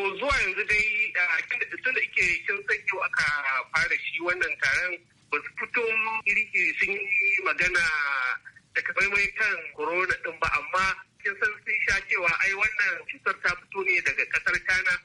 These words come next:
kuma su yan jam'iyyar Democrat ba su son zargi China saboda su yan koren China ne. Kuma yawancinsu suna kasuwanci da China. Kuma China ce ma sanadin, ah, arzikinsu.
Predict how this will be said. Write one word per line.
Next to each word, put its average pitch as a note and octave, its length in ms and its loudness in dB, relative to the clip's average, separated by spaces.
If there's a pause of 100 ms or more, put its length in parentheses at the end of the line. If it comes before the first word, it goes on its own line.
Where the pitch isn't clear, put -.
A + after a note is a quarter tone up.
(260)
kuma F3+ 180 -4
su F#3 140 -2
yan F#3 240 2
jam'iyyar F3 420 0
Democrat F3 520 0
ba E3+ 140 2
su E3+ 200 -4
son F3+ 200 0 (180)
zargi - 340 0
China E3+ 280 2
saboda D#3+ 420 0 (560)
su F3+ 120 -6 (120)
yan F3 260 2
koren F3+ 400 2
China F#3+ 340 2
ne. C3 140 -6 (140)
Kuma - 240 -4
yawancinsu F#3+ 600 0 (140)
suna F#3 280 2 (320)
kasuwanci E3 640 -2
da C3+ 140 0
China. F#3+ 340 2 (420)
Kuma E3+ 200 -4
China F3+ 340 2
ce - 220 -2
ma F3 140 4 (380)
sanadin, E3 500 -2 (260)
ah, - 720 -2
arzikinsu. - 560 -4